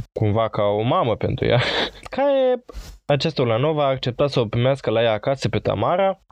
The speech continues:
până ei se termină de renovat apartamentul, iar Tamara, în schimb, să o ajute la treburile casei. Pentru că, na, Ulanova deja era bătrână și mult mai bătrână și avea nevoie de un ajutor. Mătușa, după cum spuneam, mătușa Tamara avea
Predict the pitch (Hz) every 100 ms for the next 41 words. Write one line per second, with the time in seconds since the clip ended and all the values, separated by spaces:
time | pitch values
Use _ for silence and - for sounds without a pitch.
0 | - 170 180 143 135 139 135 147 127 120
1 | 117 117 131 127 110 101 - 107 175 208
2 | 262 - 277 269 202 208 180 139 135 190
3 | - 147 143 160 165 160 160 139 131 135
4 | 135 127 123 - 98 - - - - -
5 | _ 131 123 - 123 104 - - 123 120
6 | 139 131 123 120 131 123 110 98 - 220
7 | 233 190 185 170 - 151 123 117 127 139
8 | 107 - 104 185 190 156 143 147 139 -
9 | 135 131 127 117 120 117 110 101 - -
10 | - - - 202 208 285 254 233 226 -
11 | 156 151 151 147 175 160 135 135 139 127
12 | 139 127 110 107 139 147 139 135 131 135
13 | 131 127